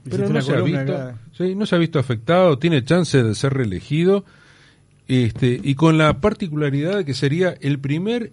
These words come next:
Speaker 2: intendente blanco en repetir en la historia electoral de ese departamento, un departamento tradicionalmente colorado. Pero bueno, este, todo cambia, ¿no?
Speaker 1: Y sumo votos con el padre de Irene Moreira,
Speaker 2: Sí, que también
Speaker 1: que de
Speaker 2: va
Speaker 1: Cabildo Abierto,
Speaker 2: Cabildo
Speaker 1: pero
Speaker 2: Abierto, pero
Speaker 1: vota con el
Speaker 2: vota
Speaker 1: Partido
Speaker 2: por el Partido
Speaker 1: Nacional.
Speaker 2: Nacional.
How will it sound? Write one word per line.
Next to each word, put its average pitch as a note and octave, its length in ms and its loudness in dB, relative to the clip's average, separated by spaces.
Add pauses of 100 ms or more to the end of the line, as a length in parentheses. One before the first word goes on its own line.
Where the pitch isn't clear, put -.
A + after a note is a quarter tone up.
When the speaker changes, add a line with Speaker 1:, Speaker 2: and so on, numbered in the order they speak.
Speaker 2:
intendente D3 580 -4
blanco E3+ 300 -6
en D3+ 80 -6
repetir A#2+ 440 -10
en D3+ 120 -6
la A#2+ 80 -6
historia D3 360 -6
electoral B2+ 400 -6
de B2+ 100 -8
ese C3 120 -6
departamento, A2+ 680 -8
un A2 140 -8
departamento B2+ 560 -6
tradicionalmente A#2+ 720 -4
colorado. F#2+ 460 -8
Pero A#2 180 -6
bueno, C3+ 260 -6 (360)
este, F#2+ 640 -12 (120)
todo B2 300 -6
cambia, F2 380 -8
¿no? A#2 120 -10
Speaker 1:
Y C#3+ 120 -6
sumo F3 320 -4
votos F3 420 -6
con C#3+ 220 -6
el C3+ 100 -4
padre D3+ 300 -4
de C#3+ 60 -4
Irene C#3+ 240 -4
Moreira, D3 580 -6
Speaker 2:
Sí, D3 340 0
que A#2+ 140 -4
también A2+ 320 0
Speaker 1:
que B2 80 2
de A#2 40 -2
Speaker 2:
va B2 80 2
Speaker 1:
Cabildo D#3+ 220 0
Abierto, E3 300 0
Speaker 2:
Cabildo C#3+ 180 0
Speaker 1:
pero D#3 100 4
Speaker 2:
Abierto, D#3 300 0
pero D#3+ 160 0
Speaker 1:
vota C#3 180 -2
con C#3+ 120 -4
el D#3 40 4
Speaker 2:
vota D#3+ 140 0
Speaker 1:
Partido C#3+ 160 -2
Speaker 2:
por B2+ 100 -2
el A#2+ 60 -10
Partido C3 160 -4
Speaker 1:
Nacional. G2+ 380 -6
Speaker 2:
Nacional. - 160 -20